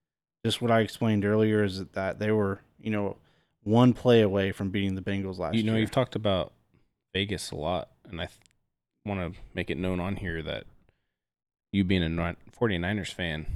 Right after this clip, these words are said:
Speaker 2: you're talking a lot about the Raiders, man, and that's usually
Speaker 1: This isn't a usual thing. I just feel like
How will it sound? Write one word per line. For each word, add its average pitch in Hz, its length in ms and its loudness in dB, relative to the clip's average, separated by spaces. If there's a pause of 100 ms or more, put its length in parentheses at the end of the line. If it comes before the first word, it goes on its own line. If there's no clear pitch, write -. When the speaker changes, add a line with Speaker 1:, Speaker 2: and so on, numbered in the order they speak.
(1160)
Speaker 2:
you're 101 80 -18
talking 95 220 -8
a 71 80 -8
lot 90 200 -4
about 95 240 -6
the 87 80 -6
Raiders, 95 360 -4
man, 90 240 -6
and 95 120 -6
that's 113 200 -8
usually 90 460 -4 (640)
Speaker 1:
This 151 200 6
isn't 165 260 10
a 147 40 12
usual 127 380 10
thing. 107 280 6
I 107 120 6
just 135 200 4
feel 139 180 8
like 107 240 6